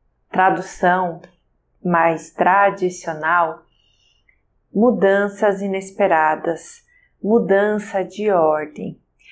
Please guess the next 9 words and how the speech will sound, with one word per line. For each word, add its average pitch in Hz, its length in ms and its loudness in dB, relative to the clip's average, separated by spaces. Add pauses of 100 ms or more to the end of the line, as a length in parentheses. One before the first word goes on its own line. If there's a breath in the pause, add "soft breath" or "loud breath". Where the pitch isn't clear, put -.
(180 loud breath)
E 196 200 4
é 220 260 6
o 240 160 4
caos, - 880 -2
é - 80 0
aquele 185 360 2
caos 247 760 0
que - 200 -4
vem 156 560 -10